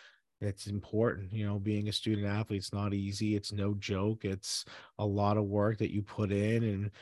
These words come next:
you know, for a long time, the association of an athlete, specifically a football player, was like, "Oh, big dumb football player, blah, blah, blah." But, like,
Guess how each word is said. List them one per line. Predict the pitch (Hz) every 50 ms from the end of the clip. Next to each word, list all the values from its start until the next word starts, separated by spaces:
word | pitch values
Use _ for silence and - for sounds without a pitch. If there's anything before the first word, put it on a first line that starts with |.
| - - _ -
you | 123 117
know, | 117 123 131
for | 123 - 120
a | 117
long | 117 123 123 127 127 120
time, | 104 104 120 117 127 127 131 131
the | 127 117 110
association | 92 - - 120 120 113 110 110 110 113 123 117 - 123 120
of | 113 110 104
an | 104 101
athlete, | 104 110 117 120 - - 120 117 113 101
specifically | - - 113 - - 120 113 120 104 110 101
a | 95
football | - - 131 127 127 117 107 104
player, | 101 - - 104 104 104
was | 101 101 104
like, | 98 95 120
"Oh, | 131 135 139 135 117
big | 110 123 127 123 113 104
dumb | 135 123 123 120 110
football | - 139 131 - 127 117 117 117
player, | 117 - 113 107 104 107
blah, | 110 117 120 120 120 117
blah, |
blah." | 117 120 127 127 120
But, | 110 117 107 82
like, | 110 110 104 104 101 -